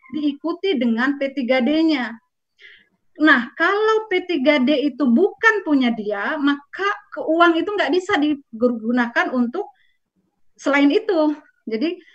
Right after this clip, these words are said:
nah sekarang kita lihat Pamsimas itu kan ada, Pamsimas itu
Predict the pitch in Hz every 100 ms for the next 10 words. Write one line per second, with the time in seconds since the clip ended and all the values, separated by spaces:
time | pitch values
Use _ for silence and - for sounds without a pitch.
0 | _ 247 233 - 269 277 233 214 311 370
1 | 285 330 349 302 277 277 269 269 247 233
2 | 226 226 339 381 381 - 247 226 185 214
3 | 269 - _ _ _ 277 277 277 262 262
4 | 226